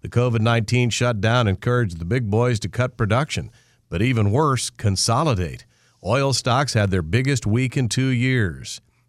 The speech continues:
But we're headed toward an energy crisis, not thanks to Russia or Ukraine, thanks to us.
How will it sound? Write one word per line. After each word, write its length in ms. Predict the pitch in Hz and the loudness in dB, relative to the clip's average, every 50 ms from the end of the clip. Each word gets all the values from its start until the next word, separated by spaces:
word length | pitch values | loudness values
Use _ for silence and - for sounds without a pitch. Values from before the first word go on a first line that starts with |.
| _ | _
But 100 | - 117 | -4 -2
we're 180 | 113 110 117 113 | 0 2 2 2
headed 320 | 101 131 160 165 180 151 | 2 2 2 2 0 -2
toward 280 | - - 147 160 156 147 | -2 0 0 2 2 2
an 120 | 135 135 135 | 0 0 0
energy 500 | - 131 147 160 170 156 127 160 170 139 | 0 0 2 2 0 0 0 -2 -2 -2
crisis, 680 | - - 135 117 101 90 - - - - - - - - _ _ _ _ | -2 0 2 2 2 0 -2 -6 -8 -10 -12 -12 -12 -14 _ _ _ _
not 220 | 101 98 85 82 - | -2 -2 0 0 0
thanks 240 | 156 143 139 117 | 0 0 0 0
to 120 | - - 90 | -2 -2 -2
Russia 500 | 80 101 135 156 151 - - 67 - - - | 0 2 2 2 0 0 -4 -6 -8 -6 -2
or 140 | 101 104 | 0 0
Ukraine, 640 | 98 104 107 95 - - 127 147 151 104 80 76 87 - _ _ _ _ _ | 2 2 2 0 0 0 0 0 0 0 -2 -4 -6 -8 _ _ _ _ _
thanks 240 | 113 117 127 120 - | -2 0 0 0 0
to 140 | - 113 113 | 2 2 4
us. 360 | 135 180 175 110 - - | 4 2 2 0 -2 -4